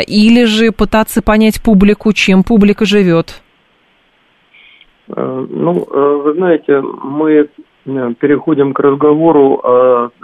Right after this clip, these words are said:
Speaker 2: том, о чём, кстати, я уже очень много раз говорил и раньше.
Speaker 1: Мгм.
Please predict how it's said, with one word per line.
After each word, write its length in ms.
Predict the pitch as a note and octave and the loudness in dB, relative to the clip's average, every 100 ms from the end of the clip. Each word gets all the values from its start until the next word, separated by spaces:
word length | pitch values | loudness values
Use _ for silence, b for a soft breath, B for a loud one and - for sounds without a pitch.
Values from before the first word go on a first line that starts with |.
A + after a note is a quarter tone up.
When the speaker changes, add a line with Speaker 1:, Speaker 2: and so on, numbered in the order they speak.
| - - | -14 -10
Speaker 2:
том, 260 | D#3+ C#3+ - | -6 -6 -8
о 80 | A#2+ | -12
чём, 300 | - C#3 B2+ | -12 -10 -10
кстати, 420 | - - A#2+ - | -12 -8 -8 -4
я 180 | B2 A#2+ | -2 0
уже 160 | A#2 A#2+ | -2 -4
очень 280 | A2+ - | -6 -8
много 400 | - B2+ A#2 A#2 | -10 -6 -4 0
раз 180 | A#2+ A2 | 2 2
говорил 540 | B2 A#2+ B2 B2 A2+ A2 - B2 | 0 0 0 -2 -6 -8 -16 -20
и 300 | A2+ A2+ A2+ A#2+ - | -18 -16 -10 -10 -6
раньше. 460 | E3 F3+ F3 A#2+ - B | -4 -2 -2 -4 -4 B
Speaker 1:
Мгм. 320 | F#3 F3+ G3 | 0 2 0